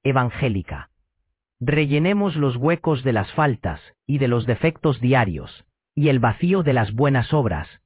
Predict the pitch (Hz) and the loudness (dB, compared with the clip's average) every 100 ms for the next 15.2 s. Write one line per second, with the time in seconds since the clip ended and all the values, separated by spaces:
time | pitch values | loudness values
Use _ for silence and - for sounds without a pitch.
0 | _ _ - 135 123 - 180 - 170 143 | _ _ 0 2 2 2 0 0 -2 0
1 | 131 113 104 - 131 92 - _ _ _ | 0 0 -2 -2 -4 -4 -12 _ _ _
2 | _ _ _ - 113 127 135 123 156 180 | _ _ _ -8 -2 2 2 4 4 4
3 | 180 - _ _ 190 196 196 - 143 131 | 0 -2 _ _ 0 2 0 0 0 -2
4 | - - 160 - 82 71 - _ _ - | -4 -2 -2 -2 -6 -6 -12 _ _ -6
5 | 135 117 110 180 170 165 127 113 - 160 | -2 0 0 0 2 2 2 0 2 2
6 | - 147 127 110 120 139 - 135 131 _ | 2 2 2 2 2 0 2 0 -2 _
7 | - 135 - 123 113 - 117 80 - - | -2 -2 0 2 2 0 -2 -4 -12 -16
8 | - _ _ _ 143 131 - 170 202 196 | -20 _ _ _ -4 -4 -4 -4 -4 -6
9 | 151 127 117 98 - - - 127 117 160 | -6 -6 -8 -8 -10 -18 -8 -6 -4 -4
10 | 185 165 127 131 104 82 71 - 92 90 | -4 -6 -6 -6 -6 -8 -12 -12 -10 -6
11 | 110 123 131 120 107 98 - - 104 98 | -4 -4 -4 -4 -4 -6 -8 -4 -2 0
12 | 107 143 151 147 123 117 98 67 - _ | 0 -2 -2 -4 -4 -2 -4 -6 -16 _
13 | - 98 127 165 175 151 151 131 120 123 | -12 -4 -2 -2 -2 -2 0 0 0 -2
14 | - 104 98 101 123 139 139 131 139 98 | -4 -4 -4 -2 -2 0 -2 -4 -6 -4
15 | 98 | -6